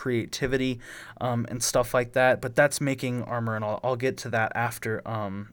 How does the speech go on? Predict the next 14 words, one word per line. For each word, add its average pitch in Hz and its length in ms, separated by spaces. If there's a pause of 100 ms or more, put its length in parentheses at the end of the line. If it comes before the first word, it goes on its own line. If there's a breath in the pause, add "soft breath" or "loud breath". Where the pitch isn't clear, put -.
after 113 360
we 107 180
pass 110 380
the 101 340
five-minute 98 460
mark. 98 180 (460 loud breath)
But, 135 200
um, 135 260
but 120 120
yeah, 147 160
fusing 190 360
Nerf 180 200
with 160 120
larp, 131 320